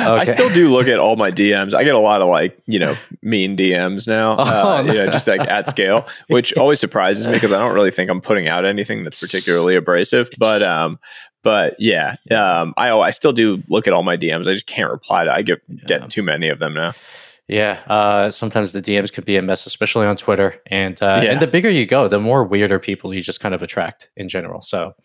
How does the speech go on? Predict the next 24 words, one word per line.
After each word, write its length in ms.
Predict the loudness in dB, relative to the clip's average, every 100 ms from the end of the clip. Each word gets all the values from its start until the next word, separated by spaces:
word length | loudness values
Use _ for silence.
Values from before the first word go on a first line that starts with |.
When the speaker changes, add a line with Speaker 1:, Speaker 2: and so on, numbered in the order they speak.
| -2
Speaker 2:
One 240 | 0 0
hundred 580 | -2 -2 -2 0 0 0
percent. 460 | -4 -4 -4 -4 -4
Speaker 1:
Yeah. 420 | -6 -4 -6 -10 -8 -4
Okay. 260 | -2 -2 -6 -6
Speaker 2:
<laughs> 120 | -2
Speaker 1:
Um, 600 | 0 2 2 2 0 -4 -8 -8
one 320 | -2 0 0
thing 300 | 0 0 0
that 120 | 0
you 100 | -2
preach 300 | -2 -2 -2
in 60 | -4
your 80 |
Twitter 260 | -2 0 0
threads, 800 | -2 -2 0 2 0 -4 -8 -2
but 200 | 0 0 0
actually 340 | -4 0 -2
struggle 600 | -2 -2 2 2 2 -2 -8
the 240 | -2 -2
most 340 | 2 0 0
to 60 | -6
do 120 | -4
yourself. 480 | -4 -2 -4 -6